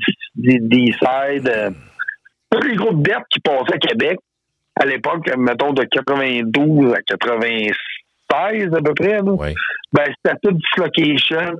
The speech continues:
Speaker 1: ou Dislocation qui pognait les premières parties. C'était immanquable. C'était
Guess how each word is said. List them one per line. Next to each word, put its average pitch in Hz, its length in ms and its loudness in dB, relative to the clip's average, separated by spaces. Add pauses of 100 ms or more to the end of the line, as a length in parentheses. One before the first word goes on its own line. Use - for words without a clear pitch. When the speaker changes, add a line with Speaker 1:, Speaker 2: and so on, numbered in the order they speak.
Speaker 1:
ou 202 140 4
Dislocation 156 720 2
qui 143 180 -4
pognait 131 240 2
les 123 40 2
premières 120 320 0
parties. - 340 -6 (800)
C'était 127 280 2
immanquable. 127 520 -2
C'était - 360 -2